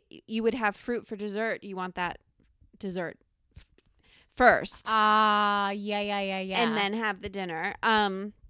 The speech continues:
Speaker 1: I've tried a lot of different things like that.
Speaker 2: Yeah. Uh,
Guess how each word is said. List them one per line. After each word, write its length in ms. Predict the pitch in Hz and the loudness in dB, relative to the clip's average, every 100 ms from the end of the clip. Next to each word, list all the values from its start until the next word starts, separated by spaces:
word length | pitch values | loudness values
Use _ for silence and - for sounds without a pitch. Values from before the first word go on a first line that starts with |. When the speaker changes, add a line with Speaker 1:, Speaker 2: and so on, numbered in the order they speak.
| - _ _ - - | -20 _ _ -20 -10
Speaker 1:
I've 160 | 214 220 | -10 -8
tried 280 | - 269 285 | -6 -6 -6
a 60 | 254 | -4
lot 180 | 220 | -4
of 80 | 247 | -6
different 340 | 233 196 190 - | -10 -16 -20 -20
things 280 | - 202 | -20 -20
like 220 | - - _ | -18 -20 _
that. 340 | - - - - _ _ - | -16 -16 -18 -20 _ _ -20
Speaker 2:
Yeah. 560 | 190 202 190 165 165 - _ _ _ _ | -10 -6 -4 -6 -8 -14 _ _ _ _
Uh, 180 | - 208 | -2 -2